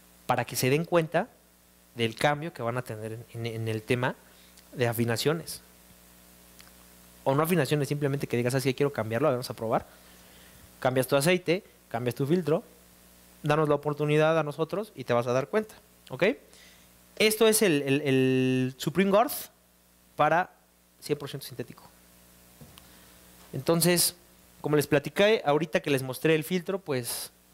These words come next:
mejora el rendimiento, captura más suciedad. ¿Y esto en qué se va a ver reflejado?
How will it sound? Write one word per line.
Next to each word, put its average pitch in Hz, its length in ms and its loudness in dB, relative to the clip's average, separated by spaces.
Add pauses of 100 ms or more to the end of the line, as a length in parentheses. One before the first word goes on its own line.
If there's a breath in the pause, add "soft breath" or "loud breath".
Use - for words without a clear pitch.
(280)
mejora 147 320 2
el 139 60 2
rendimiento, 160 920 0 (540 soft breath)
captura 151 400 2
más 147 200 0
suciedad. 151 640 0 (420 soft breath)
¿Y 151 200 2
esto 180 160 -2
en 175 60 -4
qué 170 100 -12
se 165 100 -2
va 165 60 4
a 170 40 4
ver 170 100 4
reflejado? 170 520 0